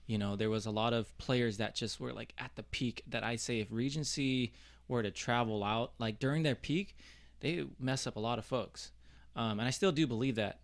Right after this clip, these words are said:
Um, but no, the, I, I watched Wes a lot. I watched, and my, my main inspiration, who I feel is a pioneer of Iron Man, which is Dorian. I watched all of his setups, and I'd be like, "Damn, I can never do the infinite like that." Because what I would do,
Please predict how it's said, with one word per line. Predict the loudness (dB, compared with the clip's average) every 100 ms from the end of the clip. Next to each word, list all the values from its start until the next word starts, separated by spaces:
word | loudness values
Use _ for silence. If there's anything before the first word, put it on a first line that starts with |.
| -10
Um, | -4 -2 -2 -4 -8 -12 -16 -20 -10 -8
but | 2 2 4
no, | 4
the, | 4 2
I, | 0 0
I | 0
watched | 2 0 -4
Wes | -2 -2 -2
a | 0
lot. | 0 2 0
I | 0
watched, | 0 0 -2 -4
and | 0 2
my, | 2 0
my | 0 2
main | 4 4
inspiration, | 4 0 0 0 2 0 -2 -2 -6 -6 2
who | 4 4 4
I | 0
feel | 2 2 4
is | 2
a | -2
pioneer | -4 -2 2 2 0
of | 0
Iron | -2 0 0
Man, | 0 0
which | -4
is | -6 -4
Dorian. | -2 2 2 2 -2 -6 -20 -20 -20 -8 2
I | 6
watched | 6 4 2
all | 2 2
of |
his | 2
setups, | 2 2 0 0
and | -2
I'd | -2
be |
like, | -4 -2
"Damn, | -2 -2
I |
can | -2 0
never | 0
do | 0 0
the |
infinite | -2 -2 -4
like | -6 -4
that." | -4 -2
Because | 0 2
what | 4
I | 4
would | 2 8
do, | 12 12 10